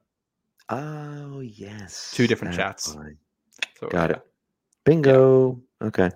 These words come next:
Speaker 2: Yep. There's our, there's
Speaker 1: Oh,
Speaker 2: our, our
Speaker 1: T J,
Speaker 2: Pats Nation Network
Speaker 1: T J
Speaker 2: channel,
Speaker 1: must
Speaker 2: and
Speaker 1: be
Speaker 2: there's
Speaker 1: looking
Speaker 2: the
Speaker 1: on ours,
Speaker 2: C L N S.
Speaker 1: and we love you, T J. Thank you very much for, for watching on our stream. We appreciate that.
Speaker 2: Most are
Speaker 1: Um,
Speaker 2: on the, I think most are on the C L N S one.
Speaker 1: Most are on the C L N S one. Yes. Yep, that's what I would
Speaker 2: Yes.
Speaker 1: think. So that's why.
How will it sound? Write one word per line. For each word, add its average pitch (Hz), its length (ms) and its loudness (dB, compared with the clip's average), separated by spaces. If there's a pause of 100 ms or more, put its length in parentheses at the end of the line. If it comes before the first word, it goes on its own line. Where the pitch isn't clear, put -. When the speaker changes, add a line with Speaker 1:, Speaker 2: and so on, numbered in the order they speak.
(140)
Speaker 2:
Yep. - 260 -18
There's 110 300 -2
our, 107 220 2
there's 110 180 -2
Speaker 1:
Oh, 117 280 6
Speaker 2:
our, - 20 -2
our 131 260 2
Speaker 1:
T 131 140 0
J, 127 60 6
Speaker 2:
Pats 120 160 0
Nation 117 260 -4
Network 120 360 -2
Speaker 1:
T 135 100 2
J 131 100 6
Speaker 2:
channel, 131 160 8
Speaker 1:
must 127 100 2
Speaker 2:
and 107 40 0
Speaker 1:
be 123 80 8
Speaker 2:
there's 110 80 4
Speaker 1:
looking 107 160 2
Speaker 2:
the 101 60 4
Speaker 1:
on 98 60 6
ours, 92 320 6
Speaker 2:
C 85 60 -6
L - 60 -8
N 98 120 -2
S. - 160 -8 (140)
Speaker 1:
and 113 100 -6
we 117 100 4
love 107 220 6
you, 95 80 0
T 98 160 -2
J. 90 180 4
Thank 95 300 0
you 90 80 -4
very 87 200 4
much 85 220 -2
for, 82 380 -2
for 87 180 0
watching 85 420 0
on 80 180 -4
our 80 200 -2
stream. 80 300 -8
We 78 80 -6
appreciate 80 440 -4
that. 80 240 -6 (480)
Speaker 2:
Most 82 520 6
are 131 100 6
Speaker 1:
Um, 120 100 2
Speaker 2:
on - 60 -4
the, - 60 -16 (280)
I 120 60 -4
think 123 240 -6
most 143 320 6
are 135 80 6
on 117 80 6
the 110 60 0
C 131 200 4
L 107 160 6
N 110 100 4
S 107 240 0
one. 101 100 -4
Speaker 1:
Most 139 160 6
are 107 40 6
on 95 60 4
the 87 60 -4
C 95 140 0
L 80 100 0
N 65 80 -6
S - 100 -12
one. - 140 -12
Yes. - 260 -16
Yep, - 280 -2
that's 85 140 -4
what - 100 -4
I - 40 -2
would 58 40 -4
Speaker 2:
Yes. - 100 -10
Speaker 1:
think. - 160 -18
So 95 100 2
that's 87 220 6
why. - 180 -2